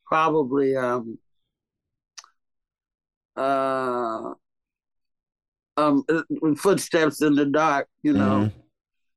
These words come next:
Speaker 1: Uh, that is very, very sexy, you know. Even
Speaker 2: Mm-hmm.
Speaker 1: Ice Cube sampled that for Today Was a Good Day, you know.
Speaker 2: Yeah, yeah.
Speaker 1: And,
Speaker 2: Um,
Speaker 1: uh,
Speaker 2: I'm trying to, this, this is like, I'm looking at the track listings. Call Me,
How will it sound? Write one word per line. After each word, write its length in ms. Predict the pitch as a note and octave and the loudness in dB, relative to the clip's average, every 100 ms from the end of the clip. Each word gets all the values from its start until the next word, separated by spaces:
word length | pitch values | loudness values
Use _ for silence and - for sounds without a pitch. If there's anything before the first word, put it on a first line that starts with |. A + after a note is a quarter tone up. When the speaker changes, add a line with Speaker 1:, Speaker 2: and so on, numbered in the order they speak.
| _ _ _ - | _ _ _ -6
Speaker 1:
Uh, 380 | B2+ B2 A#2+ A#2+ | -2 0 0 0
that 260 | B2+ D3 E3 | 0 0 2
is 200 | C#3+ B2+ | 0 0
very, 260 | A2+ C3+ B2+ | 0 0 2
very 340 | A#2+ B2 A#2+ | 2 0 0
sexy, 500 | A#2 - A#2 - A#2+ | -2 -2 -4 -2 -2
you 120 | B2 A#2 | 0 0
know. 200 | A#2+ A#2+ | 0 2
Even 280 | C#3+ B2+ | 2 2
Speaker 2:
Mm-hmm. 140 | A#2 B2 | 2 2
Speaker 1:
Ice 160 | D3+ | 0
Cube 300 | - D3+ B2+ | -2 0 0
sampled 580 | A2+ C3 B2+ B2 B2 A2+ | -2 -2 -2 -2 -6 -6
that 260 | B2 C#3+ A#2+ | -4 -4 -4
for 140 | - B2+ | -4 -6
Today 380 | B2 A2+ C3 C3+ | -6 -4 -2 0
Was 220 | C3+ B2 | -2 -6
a 40 | |
Good 320 | A#2+ - F3+ | -2 -2 -2
Day, 160 | A2+ G2+ - - | -4 -6 -10 -12
you 160 | A#2+ A2+ | -6 -4
know. 100 | F#2+ | 0
Speaker 2:
Yeah, 280 | G2+ F#2 E2 - - | 2 2 -2 -8 -6
yeah. 380 | F#2+ G2 F2+ F2+ - _ _ - - - - | 0 2 0 -4 -14 _ _ -20 -20 -16 -8
Speaker 1:
And, 160 | G2+ A2+ | -2 0
Speaker 2:
Um, 260 | A#2 G#2+ F#2+ | 2 2 0
Speaker 1:
uh, 60 | - _ _ _ _ _ _ _ - | -6 _ _ _ _ _ _ _ -16
Speaker 2:
I'm 80 | - | -8
trying 180 | C3+ C3 | -4 -2
to, 80 | |
this, 320 | G2 A#2+ C3+ - | -2 -4 -4 -4
this 280 | C3 C#3 | -4 -2
is 140 | E3+ B2+ | -2 0
like, 300 | B2+ A#2+ G#2 | 0 0 0
I'm 140 | A2+ | 0
looking 240 | C#3+ F#3 F3 | 2 2 0
at 100 | A#2 | -2
the 60 | |
track 400 | - G#2+ G2+ G2 | -2 0 0 0
listings. 400 | F#2+ - F#2 E2+ | -4 -2 -4 -4
Call 300 | - G#2+ G#2+ | -2 0 0
Me, 420 | G#2 G2+ G2 F#2 | 0 0 0 -4